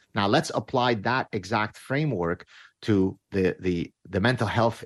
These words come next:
issue that you're talking about. Humans have evolved to be social. Uh, so if you look at the research, say, from the longitudinal study f-, at Harvard that's been going on for over eighty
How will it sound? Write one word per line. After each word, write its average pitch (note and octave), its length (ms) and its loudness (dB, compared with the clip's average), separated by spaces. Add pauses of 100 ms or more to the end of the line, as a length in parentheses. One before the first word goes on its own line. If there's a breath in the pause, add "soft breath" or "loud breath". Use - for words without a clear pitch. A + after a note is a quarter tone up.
issue F2+ 280 -4
that E2+ 160 -4
you're F2+ 100 -4 (140)
talking E2+ 240 -4
about. - 220 -8 (540 loud breath)
Humans F3+ 480 6
have B2 200 4 (120)
evolved B2 420 4
to G#2 100 0
be A2 380 0
social. - 580 0 (720 soft breath)
Uh, G2+ 380 2
so B2 240 4
if A2 200 2
you A#2+ 80 2
look D3+ 320 2
at G#2 180 -4
the G#2+ 100 -2
research, B2 480 -2
say, A2+ 200 0
from G2 320 -2
the F2+ 300 -2 (800)
longitudinal A2+ 760 2
study G2+ 320 -2
f-, - 140 -10 (100)
at E2+ 140 -4
Harvard G2+ 520 2
that's F2+ 220 -6
been F#2+ 140 -4
going G2+ 100 2
on G#2+ 140 2
for - 180 -4 (120)
over F#2+ 220 -2
eighty G#2 300 -2